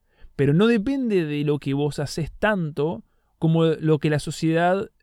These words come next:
denomina digno o válido o llamativo.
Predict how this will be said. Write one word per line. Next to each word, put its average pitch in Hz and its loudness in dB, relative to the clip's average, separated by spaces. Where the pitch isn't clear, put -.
denomina 151 -2
digno 139 -2
o 120 -4
válido 131 -2
o 123 -10
llamativo. 135 -4